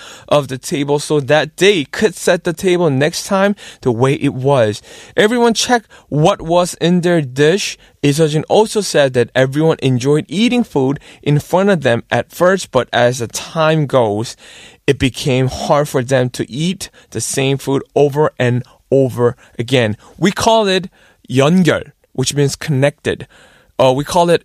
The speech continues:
is this a 연결 scene? Which is, is this connected scene? So it has to be the same plot and same,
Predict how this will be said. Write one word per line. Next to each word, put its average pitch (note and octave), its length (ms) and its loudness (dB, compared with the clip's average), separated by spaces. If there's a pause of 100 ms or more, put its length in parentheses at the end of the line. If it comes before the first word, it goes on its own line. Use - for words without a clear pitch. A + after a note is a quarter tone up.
is D3 140 2
this G3 120 -2
a G3 60 2
연결 E3+ 420 2
scene? A#3 460 0
Which B2+ 200 -4
is, A#2+ 180 -4
is B2+ 160 -4
this C#3 160 -4
connected D#3 400 -4
scene? G#3+ 340 0
So A#2+ 280 -2
it - 140 -14
has F3 300 -2
to D#3+ 80 -8
be C#3+ 80 -4
the C#3+ 60 0
same D3+ 320 -4
plot D3 360 -2
and B2+ 200 -4
same, C3+ 460 -6